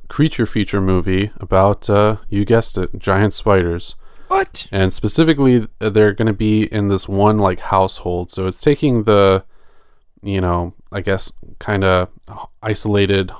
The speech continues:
Speaker 1: haunted house kinda thing and putting big spiders into it. So, I don't know. I, I don't, I'm,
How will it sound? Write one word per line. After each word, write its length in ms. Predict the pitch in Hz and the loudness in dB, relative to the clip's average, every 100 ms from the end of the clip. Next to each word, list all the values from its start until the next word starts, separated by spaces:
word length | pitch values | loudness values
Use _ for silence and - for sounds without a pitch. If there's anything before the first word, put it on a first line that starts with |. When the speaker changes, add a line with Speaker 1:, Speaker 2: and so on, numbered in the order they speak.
| - | -20
Speaker 1:
haunted 600 | - - 98 98 - 95 | -20 -10 -6 -6 -4 -6
house 460 | 90 - 101 101 - | -6 0 2 2 -2
kinda 420 | - 104 101 98 | -2 -2 0 0
thing 540 | - - 107 104 104 107 - - - - - | -2 -4 0 0 -2 -8 -14 -20 -20 -20 -16
and 500 | 101 95 95 90 90 - - | -6 -2 0 0 -4 -10 -12
putting 480 | - 98 92 87 87 - - | -2 0 0 -2 -6 -14 -10
big 180 | 92 | -8
spiders 400 | - 98 92 90 | -4 -2 0 -2
into 260 | 85 87 92 | -6 -10 -10
it. 120 | 87 | -6
So, 220 | - 92 101 | -4 -4 -6
I 100 | 120 | 0
don't 100 | 110 | 2
know. 80 | 98 104 | 4 4
I, 0 | 107 - - - | 2 -2 -20 -4
I 60 | 113 | 0
don't, 240 | 117 101 - - - | 2 0 -10 -20 -8
I'm, 160 | 107 | -8